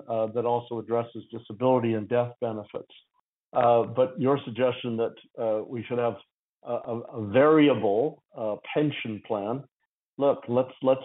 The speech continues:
make note of this, and, uh, as it, as it comes up, and we have to consider it in our report, we'll do just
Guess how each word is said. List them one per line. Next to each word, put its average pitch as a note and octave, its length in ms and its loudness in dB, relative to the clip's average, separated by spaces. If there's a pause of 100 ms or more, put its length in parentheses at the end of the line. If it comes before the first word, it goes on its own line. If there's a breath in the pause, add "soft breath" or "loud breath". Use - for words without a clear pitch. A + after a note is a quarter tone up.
make C3 240 0
note C3 240 4
of G2+ 140 0
this, A#2 180 0 (220)
and, A#2 280 -6
uh, A2+ 260 -4
as A#2 200 -8
it, - 300 -10
as A#2 160 0
it - 80 -8 (100)
comes A#2+ 240 -4
up, C3+ 220 -2 (180)
and A#2 240 -8
we A#2+ 80 -2
have B2 200 -2
to B2 80 -10
consider C3 500 -2
it G#3 80 -6 (520)
in A#2+ 100 -4
our B2 180 4
report, C#3 480 -2 (120)
we'll B2+ 200 -8
do C3 160 -4
just B2 240 -8